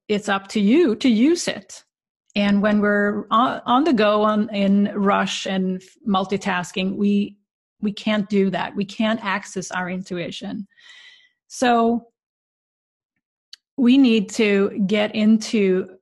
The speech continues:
um, a centered, um, feeling. And centering is something that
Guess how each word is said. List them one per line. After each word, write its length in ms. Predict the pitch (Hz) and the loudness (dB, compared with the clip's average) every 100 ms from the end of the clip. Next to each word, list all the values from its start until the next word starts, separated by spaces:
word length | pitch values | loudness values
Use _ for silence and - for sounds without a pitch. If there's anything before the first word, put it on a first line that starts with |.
| _ | _
um, 640 | 208 202 196 196 208 208 - | -8 -6 -4 -4 -4 -6 -8
a 80 | 214 | -8
centered, 720 | - 220 220 220 180 185 208 - _ - | -2 2 2 0 -4 -6 -10 -16 _ -12
um, 580 | 196 202 202 208 - 202 _ _ - | -10 -8 -8 -8 -8 -10 _ _ -6
feeling. 580 | - 247 196 - 202 - - - - | 0 2 2 -2 -6 -10 -18 -20 -2
And 180 | 226 220 | 2 2
centering 720 | - 254 269 269 240 233 240 | 2 2 2 2 0 2 0
is 320 | 220 214 208 | 0 -2 -2
something 480 | - 196 196 185 185 | -4 -4 -2 -4 -2
that 320 | 185 185 190 | -2 -2 -4